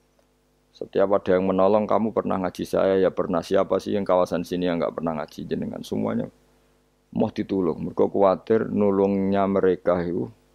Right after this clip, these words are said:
sebagai imbalan tahu ngaji.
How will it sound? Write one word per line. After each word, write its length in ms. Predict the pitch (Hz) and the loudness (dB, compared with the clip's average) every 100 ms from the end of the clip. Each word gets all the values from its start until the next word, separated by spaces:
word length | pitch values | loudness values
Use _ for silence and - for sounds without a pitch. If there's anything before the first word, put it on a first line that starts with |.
| _ _ _ | _ _ _
sebagai 480 | - 98 92 90 101 | -12 0 2 2 2
imbalan 800 | - 98 87 85 85 98 110 98 - | 2 2 2 2 2 0 -2 -6 -8
tahu 240 | - 87 | -4 -2
ngaji. 360 | 87 85 - | -2 -4 -8